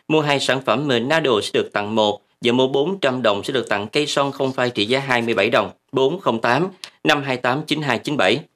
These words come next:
An Khang Mì Gia trong khu thương mại Vietnam Town San Jose, mở cửa từ chín giờ sáng đến bảy giờ tối, đóng cửa thứ Tư hàng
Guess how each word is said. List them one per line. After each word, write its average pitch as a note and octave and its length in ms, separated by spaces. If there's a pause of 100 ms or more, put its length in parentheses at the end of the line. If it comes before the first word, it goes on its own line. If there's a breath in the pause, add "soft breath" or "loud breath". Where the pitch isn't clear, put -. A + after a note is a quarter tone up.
(120)
An F3 200
Khang E3+ 360
Mì A#2+ 140
Gia C#3+ 260
trong F3 220
khu F3+ 120
thương F3 220
mại B2 140
Vietnam D#3+ 420
Town D3+ 320
San D3 200
Jose, C3 340 (280 loud breath)
mở D3+ 180
cửa D#3 100
từ C3 180
chín D3 220
giờ D3+ 120
sáng C#3+ 240
đến E3 100
bảy A2+ 100
giờ A2+ 240
tối, C3+ 140
đóng E3+ 140
cửa A2+ 160
thứ F3 160
Tư D#3 240
hàng A#2 260